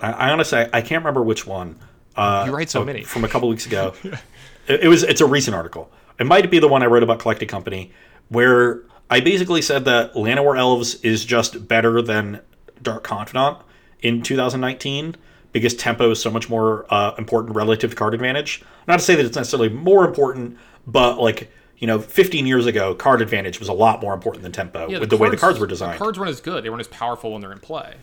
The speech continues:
Speaker 2: Yeah.
Speaker 1: Yeah, and, uh, yeah, uh, and, and the, and the, the threats in particular weren't as
Speaker 2: Right.
Speaker 1: powerful, so you
Speaker 2: Especially
Speaker 1: could play
Speaker 2: creatures.
Speaker 1: more reactive games. Yeah, uh, and, and as that balance has been rectified, we now see, I think on a strategic level, like, being proactive is just better than being reactive.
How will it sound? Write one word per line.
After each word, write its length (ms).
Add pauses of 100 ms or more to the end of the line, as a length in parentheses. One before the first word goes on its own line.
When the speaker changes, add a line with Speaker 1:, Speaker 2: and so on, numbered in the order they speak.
(100)
Speaker 2:
Yeah. 100
Speaker 1:
Yeah, 440 (120)
and, 240
uh, 40
yeah, 440 (100)
uh, 340 (200)
and, 180
and 220
the, 140
and 240
the, 320
the 160
threats 420
in 160
particular 420
weren't 180
as 40
Speaker 2:
Right. 60
Speaker 1:
powerful, 360
so 140
you 20
Speaker 2:
Especially 120
Speaker 1:
could 100
play 220
Speaker 2:
creatures. 100
Speaker 1:
more 140
reactive 320
games. 400
Yeah, 220 (540)
uh, 220
and, 160
and 160
as 220
that 280
balance 420
has 120
been 200
rectified, 760 (360)
we 100
now 240
see, 280
I 140
think 160
on 100
a 60
strategic 500
level, 280
like, 160
being 220
proactive 440
is 120
just 140
better 240
than 180
being 300
reactive. 640